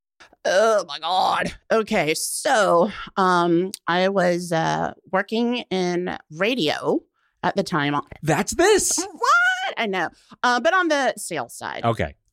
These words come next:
Speaker 1: And
Speaker 2: That's not this.
Speaker 1: That's not this.
Speaker 2: <laughs>
Speaker 1: That's not this. This is fun. Um, I did not have the greatest insurance, but because I kept going to the doctor and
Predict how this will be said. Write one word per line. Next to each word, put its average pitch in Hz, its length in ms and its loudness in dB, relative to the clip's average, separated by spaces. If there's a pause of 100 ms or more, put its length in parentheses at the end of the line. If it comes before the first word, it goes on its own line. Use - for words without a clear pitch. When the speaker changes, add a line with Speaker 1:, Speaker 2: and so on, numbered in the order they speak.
(220)
Speaker 1:
And 208 100 4
Speaker 2:
That's 170 220 2
not 165 220 0
this. 302 220 2
Speaker 1:
That's 220 200 2
not 240 240 2
this. - 240 -2 (160)
Speaker 2:
<laughs> 180 140 -6
Speaker 1:
That's 254 220 0
not 208 220 0
this. - 280 -8
This 214 200 -2
is 208 120 0
fun. 120 300 -4 (560)
Um, 185 500 2 (180)
I 196 100 -2
did 196 120 -4
not 202 180 0
have 214 120 0
the 202 80 0
greatest 180 420 -2
insurance, 202 580 0
but 233 360 0
because 214 360 -4
I 202 120 -2
kept 185 400 -6
going 190 320 2
to 208 100 -8
the 175 80 -6
doctor 170 680 -4 (280)
and 156 380 2